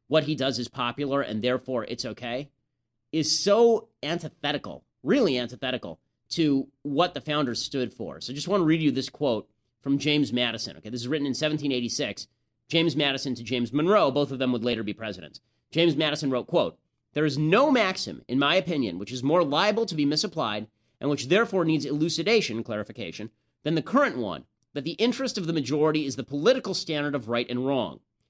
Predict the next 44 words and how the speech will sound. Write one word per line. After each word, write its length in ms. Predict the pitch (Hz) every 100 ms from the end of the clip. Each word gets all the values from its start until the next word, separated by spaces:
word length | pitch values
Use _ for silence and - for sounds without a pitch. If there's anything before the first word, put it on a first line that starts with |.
| -
It 60 |
would 100 | 143
be 80 | 160
the 140 | 165 165
interest 320 | 214 220 185
of 80 | 165
the 60 |
majority 460 | 160 127 156 165 165
in 80 | 175
every 300 | 233 302 269
community 520 | 156 120 98 78 55 _ _
to 100 | 165
despoil 600 | 156 - - 196 233 233
and 120 | 170
enslave 560 | 156 - 165 180 147 139
the 60 |
minority 420 | 143 143 156 202
of 80 | 170
individuals, 580 | 151 120 107 104 110 - _ _ -
and 100 | 151
in 80 | 165
a 60 |
federal 340 | 160 269 247 180
community 440 | 151 131 120 131
to 120 | 139
make 140 | 139 135
a 80 |
similar 340 | 131 240 240 202
sacrifice 680 | 170 127 123 135 139 139 - _
of 140 | - 135
the 60 |
minority 400 | 156 135 117 120
of 100 | 127
component 400 | - 135 98 107
states. 440 | - 214 123 - - _ _ -
In 140 | 170
fact, 420 | 165 233 190 180 -
it 80 | 143
is 120 | 139
only 200 | 160 135
reestablishing 840 | 147 202 - 196 202 196 180 147 131
under 200 | 156 170
another 300 | 147 165 226
name 300 | 160 143